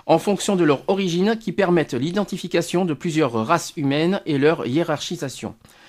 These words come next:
Inspiré par la crainte de métissage et la volonté de préserver un soi-disant pureté de la lignée, le terme désigne plus largement toute attitude de rejet et d'hostilité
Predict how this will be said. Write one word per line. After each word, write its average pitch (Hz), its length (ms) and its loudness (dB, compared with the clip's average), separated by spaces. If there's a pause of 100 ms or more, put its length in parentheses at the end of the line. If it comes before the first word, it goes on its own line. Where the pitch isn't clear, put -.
(280)
Inspiré 220 460 4
par 196 180 2
la 180 80 4
crainte 214 340 2
de 151 320 2
métissage 170 720 2 (100)
et 160 120 2
la 143 80 4
volonté 180 320 0
de 147 80 0
préserver 160 500 0
un 131 80 -2
soi-disant 147 460 -2
pureté 180 600 0 (360)
de 160 100 8
la 175 140 8
lignée, 190 420 4
le 151 160 2
terme 185 360 4
désigne 175 420 2
plus 214 160 -2
largement 170 400 2
toute 226 180 -4
attitude 185 560 -2
de 147 140 -4
rejet 165 400 2
et 143 100 0
d'hostilité 180 720 0